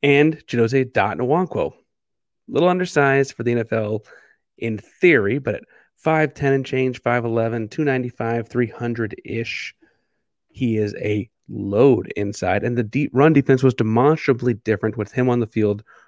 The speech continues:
versus when he was hurt and not on it. Now, obviously, Nelson Cease's going pro, but those two guys are not.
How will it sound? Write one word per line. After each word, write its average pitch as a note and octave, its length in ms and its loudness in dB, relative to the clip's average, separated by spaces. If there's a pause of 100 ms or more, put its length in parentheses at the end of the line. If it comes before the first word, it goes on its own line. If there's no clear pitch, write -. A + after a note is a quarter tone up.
(140)
versus C3+ 460 4
when B2 100 4
he B2 60 4
was A#2+ 140 0
hurt G#2 420 -2
and A2 180 -6
not G#2 320 -8
on A1 200 -8
it. - 220 -20 (720)
Now, F3+ 180 4
obviously, F#3+ 280 6
Nelson D3+ 300 2
Cease's D#3+ 240 0
going A#2 160 0
pro, A#2 180 0
but C3+ 120 -4
those A3 160 4
two E3 100 -2
guys C3+ 320 0
are C#3+ 80 0
not. - 480 -4